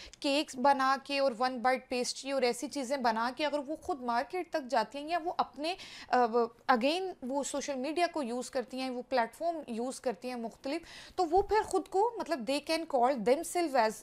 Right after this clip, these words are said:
entrepreneurs। तो वो ज़्यादा बेहतर रहेगा, हमें मिडल मैन की मोहताजी को ख़त्म करना होगा। सारा क्रेडिट हमारा मिडल मैन के पास जाता है,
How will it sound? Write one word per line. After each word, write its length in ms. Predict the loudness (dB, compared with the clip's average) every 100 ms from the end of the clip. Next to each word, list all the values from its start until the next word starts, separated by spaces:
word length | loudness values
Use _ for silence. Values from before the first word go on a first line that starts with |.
| -4
entrepreneurs। 800 | -2 2 0 2 0 0 0 -2 -12 -16 -16 -8 2
तो 400 | 4 6 4 2 -4
वो 240 | 2 4
ज़्यादा 320 | 6 6 6
बेहतर 340 | 2 0 2 2
रहेगा, 220 | 2 0
हमें 300 | 0 -2 -2
मिडल 320 | 0 2 2
मैन 280 | 2 -4 -4
की 140 | -6
मोहताजी 460 | -8 -4 -4 -4 -6
को 120 | -8
ख़त्म 320 | -8 -6 -6
करना 260 | -4 -4 -2
होगा। 200 | -2 -2
सारा 320 | -2 0 -2
क्रेडिट 420 | -2 -4 -4 -4
हमारा 280 | -4 -2 -2
मिडल 300 | -2 0 -2
मैन 240 | -2 -6
के 80 | -8
पास 260 | -4 -4 -2
जाता 300 | -4 -2
है, 80 | -4